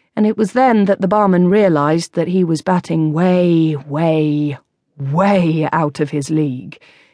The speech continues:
because he started fussing over his bowls of tired-looking bar snacks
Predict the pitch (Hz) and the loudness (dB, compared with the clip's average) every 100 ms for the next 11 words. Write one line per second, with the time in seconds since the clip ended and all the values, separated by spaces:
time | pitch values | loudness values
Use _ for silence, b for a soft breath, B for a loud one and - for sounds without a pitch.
0 | b _ 160 - 156 170 156 - 185 170 | b _ -14 -10 -8 -6 -6 -2 -2 -2
1 | 156 - 196 - 170 165 156 151 143 190 | -6 -2 -4 0 0 0 0 -2 -2 0
2 | 180 160 151 147 - 202 170 156 156 160 | 0 0 -4 -8 -6 -2 -2 -2 -4 -4
3 | 156 156 269 285 208 170 165 - | -4 -2 2 0 0 -4 -4 -6